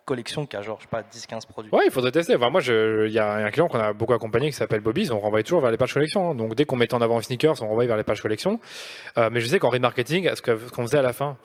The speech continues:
Speaker 2: quand je dis on, c'était plus moi qui gérais le compte, mais on renvoyait vers les pages produits. Donc, admettons, en remarketing, je mets en avant, ben, une Sneakers. Eh bien, je renvoie vers la page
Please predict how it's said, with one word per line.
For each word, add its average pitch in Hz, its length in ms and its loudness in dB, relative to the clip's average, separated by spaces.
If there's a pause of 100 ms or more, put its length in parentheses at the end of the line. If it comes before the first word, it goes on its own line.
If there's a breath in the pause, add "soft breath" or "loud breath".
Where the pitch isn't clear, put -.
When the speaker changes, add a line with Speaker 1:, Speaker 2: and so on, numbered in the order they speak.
Speaker 2:
quand - 80 -8
je 110 60 -6
dis 123 160 -8
on, 147 100 -2
c'était - 160 -8
plus - 160 -12
moi 135 140 0
qui 123 100 -12
gérais 120 160 2
le 113 60 -2
compte, - 260 -2
mais 123 140 0
on 123 100 2
renvoyait 123 300 2
vers 120 100 2
les 110 80 0
pages 170 240 0
produits. 143 320 -2 (440 loud breath)
Donc, 113 100 -4
admettons, 131 260 2
en 147 60 2
remarketing, 127 420 -2
je 120 100 -4
mets 123 100 0
en 131 100 0
avant, 131 240 0
ben, 107 320 -2
une 139 80 -8
Sneakers. 143 380 2 (480 loud breath)
Eh 117 40 2
bien, 131 240 2
je 123 160 2
renvoie 139 240 4
vers 135 140 2
la 120 100 2
page 135 320 0